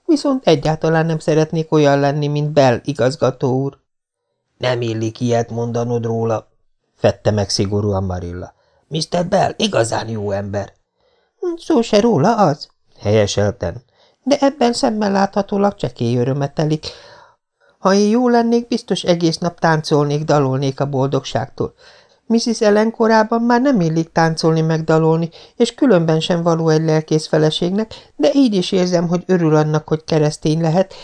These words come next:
és akkor is szívesen vállalná, ha enélkül is beengednék a mennyországba.” „Azt hiszem, meg kellene hívnunk az Ellen házaspárt egyik nap uzsonnára”,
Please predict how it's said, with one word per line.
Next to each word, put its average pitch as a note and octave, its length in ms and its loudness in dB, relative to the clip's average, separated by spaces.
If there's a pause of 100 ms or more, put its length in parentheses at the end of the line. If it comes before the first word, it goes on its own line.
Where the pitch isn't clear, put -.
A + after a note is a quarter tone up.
(120)
és C4 140 -2
akkor C4 300 0
is F3 100 0
szívesen E3+ 540 -2
vállalná, F3 520 0 (180)
ha - 140 -2
enélkül E3+ 480 2
is D3+ 160 0
beengednék C#3+ 720 0
a C#3+ 60 2
mennyországba.” C3 880 -2 (1500)
„Azt G#3+ 240 -2
hiszem, D#3+ 320 -4
meg D#3 220 -4
kellene D3+ 380 0
hívnunk D3 460 -4
az C3+ 160 -4
Ellen C#3+ 280 -4
házaspárt C3 720 -6
egyik C3+ 320 -4
nap C3+ 220 -6
uzsonnára”, C3 720 -4